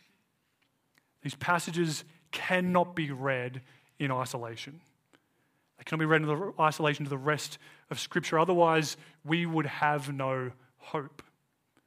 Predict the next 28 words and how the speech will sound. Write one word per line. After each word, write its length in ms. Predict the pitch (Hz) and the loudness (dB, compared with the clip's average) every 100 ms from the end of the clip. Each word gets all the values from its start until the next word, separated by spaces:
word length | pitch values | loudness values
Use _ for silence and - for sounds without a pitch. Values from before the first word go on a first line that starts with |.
| _ _ _ _ _ _ | _ _ _ _ _ _
We 80 | 156 | -2
would 100 | 151 | 2
have 160 | 165 165 | 4 6
no 160 | 185 | 6
cause 580 | 175 - - 208 175 160 | 4 0 4 8 6 4
to 120 | - 165 | -2 -6
trust 400 | - 202 170 - | 0 2 2 0
that 160 | 160 | 2
God 320 | 165 170 165 - - - - | 6 6 6 0 -12 -10 -2
is 360 | 202 185 147 - - - | 0 2 -2 -8 -20 0
providential. 540 | 190 170 175 180 170 | 6 6 6 2 0
We 80 | 175 | 2
would 120 | 170 | 2
have 300 | 147 180 170 - - - | 4 4 4 -2 -16 -6
no, 400 | 175 180 185 180 180 - - | 2 6 6 6 0 -8 0
uh, 60 | |
ability, 800 | 175 170 156 147 220 208 175 151 - - | 2 2 4 8 8 8 6 -2 -6 -4
uh, 100 | 170 | -2
to 100 | 156 | 0
trust 460 | 147 - 208 202 - | -2 -4 2 2 4
that 140 | 180 | 2
he 260 | 147 170 202 | 2 2 4
is 140 | 202 | 2
all 420 | 254 185 180 175 170 | 2 4 6 6 2
good 380 | 127 175 165 | 0 2 2
and 240 | 185 165 170 | 2 0 0
all 180 | 160 160 | 0 0
powerful. 720 | - 190 175 165 175 160 | -2 2 4 4 2 -2